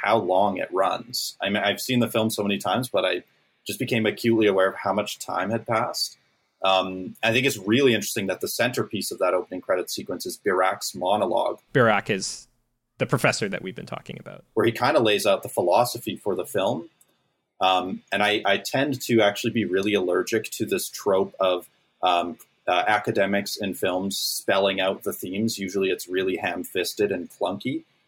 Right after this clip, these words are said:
Speaker 1: But I think this is one example that's just really beautifully written and executed. And it could be the placement within the film that, that it's so kind of, um, disorienting and displaced from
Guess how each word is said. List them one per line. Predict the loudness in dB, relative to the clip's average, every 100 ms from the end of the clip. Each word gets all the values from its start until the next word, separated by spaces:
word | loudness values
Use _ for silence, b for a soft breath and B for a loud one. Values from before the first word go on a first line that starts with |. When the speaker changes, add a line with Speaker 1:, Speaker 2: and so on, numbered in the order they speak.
| _
Speaker 1:
But | 2
I |
think | 2
this | 0
is | -2 0
one | 0 2
example | 0 -2 -2 0 0 2
that's | -2 -2
just | -6 -6 -8
really | -6 -2 -2 -2
beautifully | -4 -4 -4 -2 -4
written | -2 -4 -4
and | -6 -4
executed. | -6 -6 -10 -6 -4 -2 -6 -10 _
And | -2
it | 0
could | 0
be | 0
the | 0
placement | 0 0 2 0 0
within | 0 0 0
the | -2
film | -2 -4 -2
that, | -2 -4 -2
that | 0
it's | 0 -2
so | 0 2 4 2 0 -6 _ _ _
kind | 0 2
of, | 2 0
um, | 2 0 -2 -6
disorienting | -4 -2 0 2 4 2 0 -2 -2 -4
and | -4
displaced | -2 -2 -2 0 0 0 -6
from | -2 0 0 -4 -8